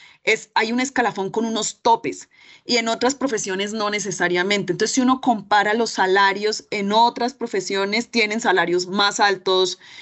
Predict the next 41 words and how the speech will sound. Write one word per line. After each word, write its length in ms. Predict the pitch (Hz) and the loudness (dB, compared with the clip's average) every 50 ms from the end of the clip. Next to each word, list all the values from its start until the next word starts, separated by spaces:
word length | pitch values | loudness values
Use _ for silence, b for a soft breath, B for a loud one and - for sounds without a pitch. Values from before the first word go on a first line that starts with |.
| B B B | B B B
eh, 500 | - 180 190 180 180 175 175 175 170 175 185 | 0 2 4 4 4 4 4 2 0 0 -2
en 140 | 190 190 | -2 -2
promedio, 580 | - 180 180 175 185 185 185 180 180 180 185 190 | 0 0 0 2 4 4 4 6 6 6 4 4
seguro 380 | 190 208 185 170 185 196 190 196 | 2 0 0 2 2 2 2 2
un 60 | 196 | 0
ingeniero, 400 | 208 202 190 170 175 180 185 190 | 0 0 0 2 4 4 4 2
un 80 | 180 180 | 2 2
abogado, 600 | 180 185 180 165 165 165 170 170 175 175 170 170 | 4 4 4 4 2 2 2 2 4 4 4 4
un 200 | 170 180 190 185 | 4 4 4 2
economista, 580 | 185 180 - 202 180 165 170 175 180 180 - 190 | 2 0 0 0 0 0 0 0 -2 0 0 0
entre 220 | 196 196 - 180 | 0 2 2 4
otras 320 | 170 170 175 170 185 196 190 | 4 4 4 2 0 -4 -4
profesiones 540 | - 202 190 180 160 - 160 156 165 160 | -6 -4 -4 -4 -4 -2 -2 -2 -2 -2
en 120 | 180 180 175 | -2 -4 -2
Colombia. 520 | - 165 160 170 165 151 139 - - B B B B B B B B B B - | 0 2 2 4 2 2 0 -6 -12 B B B B B B B B B B -4
Eh, 460 | - 170 170 170 170 165 165 165 - | 0 0 2 4 4 4 2 2 0
y 200 | - 214 208 202 | 0 -2 0 2
esto, 380 | 196 196 196 196 - 220 208 - | 2 2 2 0 0 -2 -2 0
pues, 300 | - 208 185 180 - - - | 2 2 2 0 -2 -6 -2
hace, 640 | - 151 170 165 170 165 - 175 170 175 175 175 - _ _ _ _ _ _ | 2 4 4 4 4 2 -2 -2 -2 -2 -4 -8 -14 _ _ _ _ _ _
pues, 160 | 202 185 - | -2 -2 0
que 120 | - 165 | 2 2
haya 180 | 160 160 170 170 | 2 2 2 2
descontento 920 | 180 - - - 170 160 156 156 165 165 160 147 151 165 170 170 165 - - | 0 0 -2 -4 -4 -2 0 0 0 0 0 -2 0 2 2 2 0 -2 -2
en, 280 | 175 165 151 143 - - | -4 -2 -2 -2 -4 -4
en, 160 | - 175 170 147 | -4 -4 -2 0
entre 260 | - 180 175 175 165 160 | 0 0 0 2 0 0
algunas 380 | 165 156 170 165 165 156 160 | 0 0 0 0 0 0 0
personas 560 | - 196 180 - - 165 160 156 160 180 - | 0 -2 -2 0 0 0 0 0 -2 -4 -4
que, 340 | - - 185 170 143 - - - | -2 0 0 0 0 -2 -4 -8
eh, 120 | 147 143 | -10 -4
consideran 500 | - 180 180 165 175 165 156 156 165 175 | -2 -2 -2 0 0 0 2 0 0 -2
que 100 | - 180 | -4 -4
por 180 | - - 180 160 | -2 -2 -2 0
su 120 | - 170 | 0 -2
experiencia 560 | 160 - - - 160 156 165 165 165 156 196 | -2 -2 -2 -2 -2 0 0 0 0 0 0
y 40 | 185 | 0
nivel 240 | 196 180 170 160 156 | 2 2 2 4 2
de 100 | 170 170 | 2 2
formación 540 | - 180 175 180 175 180 - 180 170 170 175 | 2 0 0 0 0 0 0 0 0 0 2
deberían 640 | 185 180 170 151 151 156 151 147 151 151 151 B | 2 2 2 2 2 0 0 0 -2 -2 -4 B